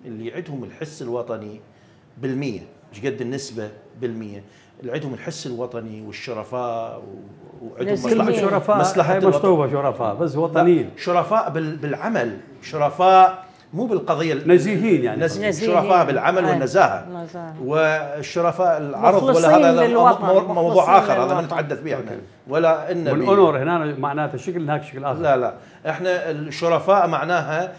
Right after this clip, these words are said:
Speaker 1: إنه هو شريف ونزيه في عمله وفي خدمته. ايش قد النسبة تقدر تنطي من هؤلاء الناس اللي أنت عايشتهم من ألفين وثلاثة ولحد الآن؟
Speaker 3: يعني ال-، أنا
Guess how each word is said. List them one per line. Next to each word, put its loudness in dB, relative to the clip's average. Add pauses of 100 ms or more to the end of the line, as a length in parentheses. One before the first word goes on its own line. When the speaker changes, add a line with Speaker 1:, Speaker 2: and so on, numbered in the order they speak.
(180)
Speaker 1:
إنه -6
هو -2
شريف -2
ونزيه -4
في -4
عمله -2
وفي -6
خدمته. -8 (800)
ايش -6
قد 0
النسبة -2
تقدر -4
تنطي -6 (200)
من -8
هؤلاء 0
الناس -4
اللي -8
أنت -8
عايشتهم -2 (260)
من -6
ألفين 0
وثلاثة 0
ولحد -4
الآن؟ -14 (800)
Speaker 3:
يعني -8
ال-، -4 (140)
أنا 0